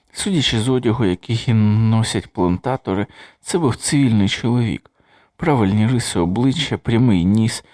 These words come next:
тверда лінія уст, широке чоло, зачесане назад, довге темне волосся спадало за вухами на комір гарно допрасованого сюртука.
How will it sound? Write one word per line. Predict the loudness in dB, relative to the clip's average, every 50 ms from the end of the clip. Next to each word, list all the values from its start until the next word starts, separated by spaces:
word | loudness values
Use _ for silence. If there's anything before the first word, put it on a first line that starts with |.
| _ _ _ _
тверда | -2 0 0 2 2 2 0 2
лінія | 2 2 2 2 2 0 0 -2 -4
уст, | -4 -4 -4 -4 -8 -12
широке | -10 -6 -2 -2 0 0 -2 -2 -6
чоло, | -6 -6 -4 -2 -2 0 0 0 -2 -4 -6 -14 -20 -20 _ _ -2
зачесане | 0 0 0 0 -2 -2 -2 -2 0 0 2 2 2
назад, | 2 2 2 0 0 -2 -2 -4 _ _
довге | -4 -2 -2 -2 -2 -4 -6 -6
темне | -6 -4 -2 0 0 0 0
волосся | -2 -2 -2 -2 0 0 -2 -2 -4 -6 -8
спадало | -8 -8 -8 -10 -8 -6 -4 -4 -2 -2 -2
за | -4 -6
вухами | -6 -6 -6 -8 -6 -4 -2 -2 -2 -2 -4 -8 -14 -20 -20 -20 -20 -10 _ -2
на | 0 0
комір | 0 0 0 0 0 2 0 0
гарно | -2 -2 -2 0 0 0 0 0 0
допрасованого | -2 -4 -6 -6 -6 -6 -4 -4 -4 -4 -2 -2 -2 -4 -4
сюртука. | -6 -8 -8 -8 -10 -10 _ -14 -12 -10 -10 -10 -10 -10 -12